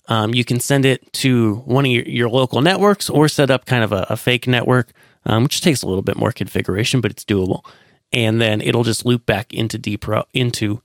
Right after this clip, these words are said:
Capture. Or if it's on a separate computer, you just connect them with a network cable and, um, send that artnet over to the second computer. And then you, you will be able to visualize it. Of course, you'll have to lay out your lights in Capture. Um, I've got all that inside Learn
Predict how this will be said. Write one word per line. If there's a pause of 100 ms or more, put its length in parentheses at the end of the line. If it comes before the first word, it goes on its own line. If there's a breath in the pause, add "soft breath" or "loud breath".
Capture.
Or
if
it's
on
a
separate
computer, (300 loud breath)
you
just
connect
them
with
a
network
cable
and,
um, (260 soft breath)
send
that
artnet
over
to
the
second
computer. (360 loud breath)
And
then (120)
you,
you
will
be
able
to (100)
visualize
it.
Of
course,
you'll
have
to
lay
out
your
lights
in
Capture.
Um,
I've
got
all
that
inside
Learn